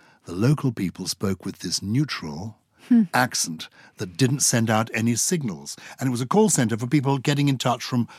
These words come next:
Speaker 1: throughout the British Isles.
Speaker 2: Hmm.
Speaker 1: And they wanted a neutral voice. And they thought, "Well,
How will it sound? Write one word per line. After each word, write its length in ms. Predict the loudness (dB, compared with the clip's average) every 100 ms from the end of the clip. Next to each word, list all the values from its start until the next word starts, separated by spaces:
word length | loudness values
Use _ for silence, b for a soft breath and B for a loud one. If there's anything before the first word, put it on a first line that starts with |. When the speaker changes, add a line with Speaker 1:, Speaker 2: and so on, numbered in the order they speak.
| B
Speaker 1:
throughout 320 | 2 6 6 6
the 80 |
British 280 | 2 2 4
Isles. 460 | 6 6 4 2 2
Speaker 2:
Hmm. 120 | 2 0
Speaker 1:
And 160 | 0 4
they 160 | 8 8
wanted 380 | 8 4 2
a 160 | 4 4
neutral 560 | 6 6 6 4 2 2
voice. 400 | 4 2 2 0
And 100 | 0
they 80 |
thought, 200 | 0 0
"Well, 180 | 0 -2